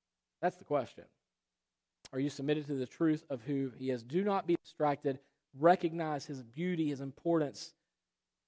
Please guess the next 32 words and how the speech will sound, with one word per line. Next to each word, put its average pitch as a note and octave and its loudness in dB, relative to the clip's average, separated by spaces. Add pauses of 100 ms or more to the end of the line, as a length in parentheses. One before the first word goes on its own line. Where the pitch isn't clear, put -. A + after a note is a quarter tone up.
(100)
and C#3+ -2
ye D#3+ -2
are D3 4
complete C#3+ -6
in B2 -10
him. A#2+ -8
He D3+ -4
is C3+ -4
the B2+ -6
fullness E3+ -4
of C#3 -12
the C3 -8
Godhead D3 -2
bodily, A#2+ -6 (100)
and B2+ -6 (420)
you D3 2
are C3+ 2
complete B2+ -6
in A#2+ -6
him. A#2+ -8
How E3+ -4
could G3 -4
we E3+ 2
not D#3+ -4
be D#3+ 0
fulfilled D3+ 2
in C3 -8
he F3 -2
who D3 -4
is C3 -4
the D3 -4
very D3 0